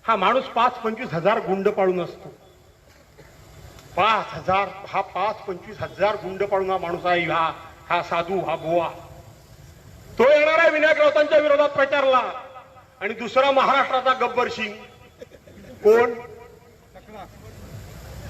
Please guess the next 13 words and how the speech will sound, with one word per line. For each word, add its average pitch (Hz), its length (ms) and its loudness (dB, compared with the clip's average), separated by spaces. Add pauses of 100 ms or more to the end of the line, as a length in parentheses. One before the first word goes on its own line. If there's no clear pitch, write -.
(280)
कोण? 330 460 6 (1800)
अमित 226 240 2
शहा, 247 440 2 (1400)
बरोबर, 208 300 2
बरोबर 240 300 4
आहे 269 80 6
का 254 60 2
नाही? 240 120 -2
गब्बर 233 240 4
सिंगच 277 240 -2
वाटतो 277 240 2
का 269 80 2
ना? 262 120 2